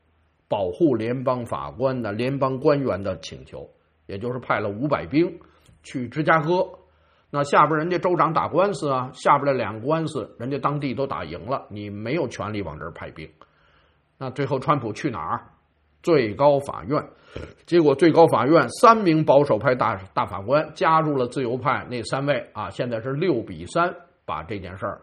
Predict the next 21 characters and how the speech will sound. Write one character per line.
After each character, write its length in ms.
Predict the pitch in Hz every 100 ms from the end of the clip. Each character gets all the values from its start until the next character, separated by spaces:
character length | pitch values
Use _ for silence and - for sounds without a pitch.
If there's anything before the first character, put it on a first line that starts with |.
| _ -
给 240 | 78 55
裁 220 | - -
决 140 | - 58
了。 180 | - - _ _ _ _ _ _ _ _ _ _ _ _ _ _ _ _
在 160 | - 156
裁 180 | 151 165
决 160 | 175
中 360 | 165 175 170 165
指 200 | 165 165
出， 300 | - 175 180 -
说 160 | 143
联 180 | 143 143
邦 200 | 156 147
法 180 | 127 85
律 420 | 113 151 - - _
禁 400 | - 277 226 139
止 260 | 101 82 85
将 320 | - 131 123
军 300 | - 156 139
队 240 | 147 123 101
用 220 | 135